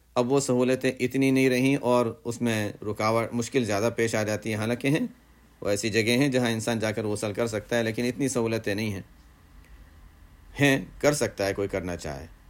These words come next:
جدہ ایئرپورٹ پہ انسان پہنچے گا تو وہاں پر وضو وغیرہ کی سہولتیں تو اچھی طرح موجود ہیں، وضو کر لے، شکرانے کی نماز چاہے انسان پڑھ لے، فرض نماز کا وقت ہے، وہ پڑھ لے۔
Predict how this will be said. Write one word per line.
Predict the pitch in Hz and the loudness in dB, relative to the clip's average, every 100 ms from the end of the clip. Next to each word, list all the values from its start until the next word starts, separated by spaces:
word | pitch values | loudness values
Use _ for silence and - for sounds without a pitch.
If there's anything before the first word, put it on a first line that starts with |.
| - - - - - - | -20 -20 -20 -20 -20 -6
جدہ | 160 156 | -4 6
ایئرپورٹ | 156 151 147 151 143 | 6 6 4 0 2
پہ | 139 | 0
انسان | 131 127 131 120 117 - - - - - - - - - - - - - - - - - - - | 0 0 0 0 -6 -16 -20 -20 -20 -20 -20 -20 -20 -20 -20 -20 -20 -20 -20 -20 -20 -20 -20 -10
پہنچے | - 120 120 135 | 0 0 4 2
گا | 110 104 101 - - - - - - - - - - - | 4 0 -2 -14 -20 -20 -20 -20 -20 -20 -20 -20 -20 -2
تو | 113 107 104 95 | 2 2 2 -2
وہاں | - 107 113 | -4 -2 -2
پر | 110 107 | 0 -2
وضو | 101 - 107 117 | -2 -6 -4 -2
وغیرہ | 107 104 104 | 0 0 -2
کی | 104 104 | -2 -4
سہولتیں | 101 104 101 98 | -4 -2 -2 -4
تو | 95 | -2
اچھی | 98 - 104 | -4 -2 -4
طرح | 104 101 | -2 -2
موجود | 98 98 110 | -2 -2 -4
ہیں، | 104 | -2
وضو | 98 98 110 | -4 -4 -4
کر | 107 101 | -4 -2
لے، | 98 95 95 - - - - | -2 -4 -8 -18 -20 -20 -10
شکرانے | - 101 104 104 | -6 -4 -2 -2
کی | 104 | -4
نماز | 98 95 110 110 | -4 -2 -4 -2
چاہے | 107 104 | -2 -2
انسان | 104 95 104 | -2 -2 -4
پڑھ | 98 101 98 | -2 -2 0
لے، | 98 | -2
فرض | 90 107 98 | -2 -4 -4
نماز | 98 98 - | -4 -4 -4
کا | 95 | -2
وقت | 104 - | -2 -2
ہے، | 101 | -4
وہ | 98 110 | -2 0
پڑھ | 113 107 | 2 2
لے۔ | 107 | 2